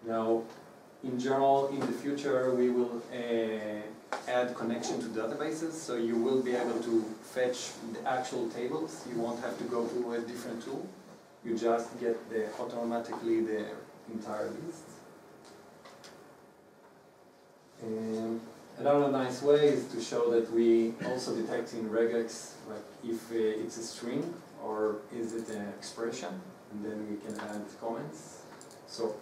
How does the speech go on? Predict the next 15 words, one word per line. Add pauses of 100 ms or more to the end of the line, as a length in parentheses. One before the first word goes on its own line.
(140)
everything
is,
as
you
can
see,
is (360)
actually
detected. (920)
Now, (300)
all
these
features
are
really